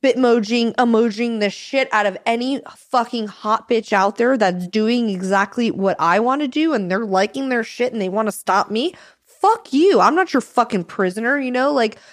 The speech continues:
fuck off. I'm gonna do what I wanna do. And it took me since I was eighteen years old. I'm almost thirty-five to say, "I'm done giving a fucking shit what people think."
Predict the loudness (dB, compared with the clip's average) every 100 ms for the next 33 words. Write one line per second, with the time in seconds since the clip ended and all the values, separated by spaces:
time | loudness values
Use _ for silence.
0 | _ _ _ 0 2 4 4 2 0 2
1 | 0 0 0 2 4 2 2 0 0 0
2 | 0 0 -4 -6 -18 -14 -2 -2 -2 -4
3 | -4 -2 -4 -2 -4 -6 _ _ _ _
4 | _ -16 -2 -2 -2 -2 2 4 2 2
5 | 0 0 -8 -4 -4 -2 -4 -4 -2 -4
6 | -4 -2 -2 -2 -4 -8 _ -2 -2 2
7 | 0 -2 _ 0 2 2 0 0 2 4
8 | 2 0 -8 -6 0 2 2 -2 _ _
9 | _ 2 4 4 2 0 -2 0 2 2
10 | 0 -4 -4 -2 0 0 -2 -4 -6 -8
11 | _ 0 0 -4 -4 -6 0 0 2 -2
12 | -2 -4 -4 -2 -4 -2 -2 -2 -4